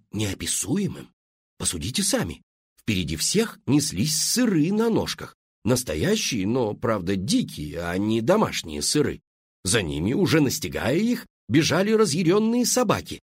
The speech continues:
а замыкали процессию люди, охотники, если можно их назвать тем и другим словом. Бешеный лай разрывал ночной воздух,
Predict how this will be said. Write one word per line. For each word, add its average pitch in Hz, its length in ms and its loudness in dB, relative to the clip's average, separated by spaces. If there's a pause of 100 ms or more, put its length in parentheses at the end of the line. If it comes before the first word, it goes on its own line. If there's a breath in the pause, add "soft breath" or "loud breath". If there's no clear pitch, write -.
а 120 140 0
замыкали 101 580 0
процессию 98 880 -2
люди, 208 480 0 (260)
охотники, - 880 -4 (800)
если 98 320 0
можно 107 340 0
их 80 200 -6
назвать 95 440 -2
тем 127 340 2 (200 loud breath)
и 120 120 0
другим 101 460 0
словом. 76 540 -4 (640)
Бешеный 101 560 0
лай 143 360 2 (180 loud breath)
разрывал 131 580 2
ночной 123 440 0
воздух, 95 440 0